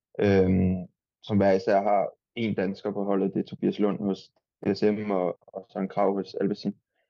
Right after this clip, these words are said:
Øhm, jeg snakkede også med Jens Kessler omkring det her med, at der er, der er en del færre World Tour hold, end der, end der plejer at være.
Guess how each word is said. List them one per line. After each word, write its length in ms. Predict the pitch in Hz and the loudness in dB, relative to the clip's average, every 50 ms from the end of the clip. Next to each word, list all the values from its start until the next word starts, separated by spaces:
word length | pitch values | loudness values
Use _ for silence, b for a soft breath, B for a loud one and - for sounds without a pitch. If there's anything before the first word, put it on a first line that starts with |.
| _ _ _ _ _ _ - | _ _ _ _ _ _ 0
Øhm, 540 | 110 104 101 98 98 98 95 92 92 90 90 90 - - _ _ _ _ _ _ _ _ _ _ _ _ _ _ _ _ _ _ _ _ _ _ _ _ _ _ _ _ _ _ _ _ _ _ _ _ _ | 2 4 6 6 6 6 6 4 4 2 2 0 -2 -6 _ _ _ _ _ _ _ _ _ _ _ _ _ _ _ _ _ _ _ _ _ _ _ _ _ _ _ _ _ _ _ _ _ _ _ _ _
jeg 100 | - 135 | -4 -4
snakkede 420 | - - - 127 117 127 135 127 113 | -4 -2 -2 0 2 4 4 4 4
også 160 | 113 - 123 | 4 2 2
med 60 | 110 | 2
Jens 140 | 104 101 - | 2 2 0
Kessler 300 | - - 107 107 - 110 | 0 -2 -2 0 0 -2
omkring 320 | 104 101 - 107 104 98 | -2 0 -2 -2 -2 0
det 80 | - 107 | 0 0
her 100 | 107 101 | 0 2
med, 160 | 101 101 101 | 2 0 0
at 260 | 101 101 90 101 95 92 - _ - | 0 -2 -2 -4 -8 -8 -10 _ -4
der 80 | 95 | -2
er, 520 | 98 98 92 82 95 95 92 92 95 92 87 - _ _ _ 95 95 92 87 82 _ _ _ _ _ _ _ _ _ _ _ _ _ _ _ _ _ _ _ _ _ | 0 0 0 -2 -2 -4 -4 -4 -6 -8 -10 -12 _ _ _ -12 -12 -12 -12 -16 _ _ _ _ _ _ _ _ _ _ _ _ _ _ _ _ _ _ _ _ _
der 80 | - 107 | -6 -2
er 40 | 101 | 0
en 140 | 101 101 101 | 0 0 2
del 220 | 120 117 101 101 | 2 2 2 0
færre 280 | - 113 107 107 104 101 | 0 2 2 2 2 2
World 160 | 107 107 110 | 2 0 0
Tour 160 | - 117 113 | 0 -4 -2
hold, 180 | 107 101 98 98 | -2 0 -2 -2
end 120 | 98 98 | -2 -2
der, 80 | 95 - | -4 -4
end 200 | - - 104 101 | -4 -4 -4 -4
der 80 | 101 | -4
plejer 300 | - - 101 104 113 120 | -4 -2 0 0 2 2
at 80 | 113 104 | 0 0
være. 220 | 101 101 104 107 | -2 -2 -4 -6